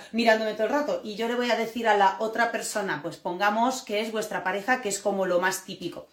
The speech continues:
Yo le voy a decir, vale, ahora, ahora te toca a ti. Yo puedo hablar, es decir, yo puedo hablar. ¿Os dais cuenta que yo puedo decirle, oye, ahora te toca a ti, hazle la llamada?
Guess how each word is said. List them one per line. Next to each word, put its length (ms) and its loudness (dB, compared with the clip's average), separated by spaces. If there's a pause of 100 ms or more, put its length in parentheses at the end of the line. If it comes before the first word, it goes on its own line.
(400)
Yo 120 2
le 60 6
voy 100 -2
a 20 -6
decir, 180 -8
vale, 280 -2
ahora, 280 -6 (240)
ahora 280 6
te 60 0
toca 180 -4
a 60 -4
ti. 180 -10
Yo 180 -4
puedo 160 0
hablar, 720 2
es 120 -4
decir, 300 -4
yo 180 -2
puedo 360 4
hablar. 340 2
¿Os 140 -6
dais 180 -4
cuenta 300 0
que 160 -6
yo 220 4 (340)
puedo 400 6
decirle, 640 2 (220)
oye, 600 2
ahora 720 2
te 160 -2
toca 580 -2
a 280 -4
ti, 320 -2
hazle 560 0
la 240 4
llamada? 800 -2